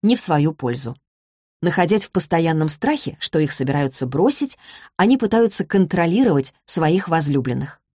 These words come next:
Такое изучение взаимодействия между людьми на месте ознаменовало огромный сдвиг в нашем понимании романтических отношений. Прежде большая часть наших знаний была почерпнута из романов, сказок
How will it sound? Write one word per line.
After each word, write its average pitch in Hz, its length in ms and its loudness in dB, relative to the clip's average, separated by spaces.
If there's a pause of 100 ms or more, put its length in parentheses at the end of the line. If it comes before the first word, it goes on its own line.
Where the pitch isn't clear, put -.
(400)
Такое 190 400 4
изучение 180 580 2
взаимодействия 160 840 2
между 151 320 0
людьми 175 400 2 (380)
на 196 180 2
месте 294 460 2
ознаменовало 208 760 4
огромный 196 520 4
сдвиг 156 440 0 (200)
в 139 100 -4
нашем 180 340 2
понимании 175 680 2 (160)
романтических 165 840 0
отношений. 131 640 -2 (640)
Прежде 220 640 2
большая 185 500 2
часть 190 360 0
наших 151 360 -2
знаний 139 540 0 (300)
была 220 240 4
почерпнута 214 840 0 (200)
из 165 180 0
романов, 156 560 2
сказок 156 560 -2